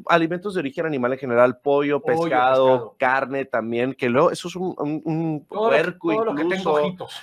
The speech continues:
Speaker 1: Sí, exactamente, puerco incluso, que aquí en Sonora es muy bueno en, en este proceso,
Speaker 2: Sin duda.
Speaker 1: el atún, incluso la combinación de cereales y legumbres, frijoles y arroz, por ejemplo, nos aporta buen-, buena fuente de proteína también.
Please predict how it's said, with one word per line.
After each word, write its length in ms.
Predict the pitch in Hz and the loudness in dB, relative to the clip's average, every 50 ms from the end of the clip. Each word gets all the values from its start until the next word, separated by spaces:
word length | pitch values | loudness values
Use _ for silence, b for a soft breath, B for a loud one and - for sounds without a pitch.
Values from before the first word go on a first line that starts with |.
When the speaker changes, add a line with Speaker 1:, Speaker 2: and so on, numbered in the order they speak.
| - _ | -18 _
Speaker 1:
Sí, 320 | - - 156 165 185 190 | -10 -6 -4 -2 -2 -2
exactamente, 560 | - 143 - 165 151 - 180 175 175 160 - - | -4 -4 -4 -6 -4 -2 0 0 0 0 0 -2
puerco 400 | - - 135 139 156 156 - 165 | 2 6 8 8 8 6 2 -8
incluso, 340 | 147 - 151 156 143 170 | -6 -4 -4 -4 -4 -4
que 100 | - 143 | -4 -4
aquí 120 | 123 - 127 | -4 -2 -4
en 80 | 123 | -6
Sonora 280 | 123 - 143 143 139 147 | -4 -2 0 0 0 0
es 100 | 143 147 | -2 -4
muy 140 | 147 151 151 | -6 -8 -6
bueno 480 | 139 123 123 131 135 139 143 143 135 - | -4 -2 -2 -2 0 -2 -4 -6 -6 -6
en, 160 | 127 117 110 - | -8 -10 -8 -8
en 160 | - 107 107 | -8 -6 -6
este 160 | 107 - - | -6 -8 -10
proceso, 640 | - - 110 107 113 123 135 127 - 139 135 120 - | -8 -6 -6 -2 0 2 2 2 4 4 4 2 2
Speaker 2:
Sin 120 | - - | -2 -12
duda. 80 | - 117 | -8 -4
Speaker 1:
el 160 | - 117 120 | -2 0 2
atún, 760 | 110 107 - - 139 139 143 147 151 151 151 156 147 143 135 - - | 0 0 -2 -2 0 4 4 6 6 6 6 4 2 0 -2 -4 -4
incluso 520 | 131 127 117 - 139 135 - 170 170 151 | -4 -4 -4 -4 -4 0 4 4 4 6
la 120 | - 143 | 6 4
combinación 460 | - - 123 123 117 117 110 - 123 139 | 2 0 -2 -2 -2 -2 -4 -4 -6 -6
de 80 | 151 | -6
cereales 480 | - 139 110 113 113 127 143 135 - - | -4 -2 0 2 2 2 0 -2 -6 -6
y 80 | 131 127 | -4 -2
legumbres, 560 | 113 104 104 117 143 151 151 135 123 113 - | 0 0 2 2 2 2 0 -2 -4 -4 -6
frijoles 500 | - 104 - - 110 113 120 131 139 123 | -8 -12 -4 2 4 4 4 4 2 0
y 40 | 120 | 0
arroz, 260 | 104 107 131 143 - | 0 2 2 0 0
por 140 | - 113 110 | -4 -10 -8
ejemplo, 340 | - 139 135 - - 117 104 | -6 -6 -6 -6 -8 -8 -6
nos 220 | 107 107 - - | -6 -6 -6 -6
aporta 400 | 104 98 _ - 107 - - 120 | -8 -8 _ -8 -6 -2 0 0
buen-, 260 | 120 120 117 120 123 - | 2 2 0 0 -2 -4
buena 180 | - 117 117 117 | -2 -2 -2 -2
fuente 240 | - 123 120 - 131 | -4 -4 -4 -4 -4
de 40 | - | -4
proteína 420 | - 107 104 - 101 101 101 98 | -4 -6 -8 -6 -6 -6 -6 -6
también. 320 | 92 - 90 87 87 82 | -8 -8 -10 -10 -10 -10